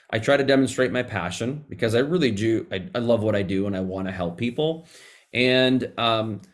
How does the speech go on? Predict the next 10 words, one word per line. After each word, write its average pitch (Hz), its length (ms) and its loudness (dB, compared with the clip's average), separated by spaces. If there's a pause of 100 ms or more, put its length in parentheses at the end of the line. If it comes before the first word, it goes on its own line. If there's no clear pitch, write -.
(400)
ultimately, 127 960 0
I, 131 160 -6
I 135 60 -4
do 135 180 0
try 143 220 0
to 120 80 -2
be 117 100 0
a 110 80 0
little 117 180 -4
bit 104 320 -6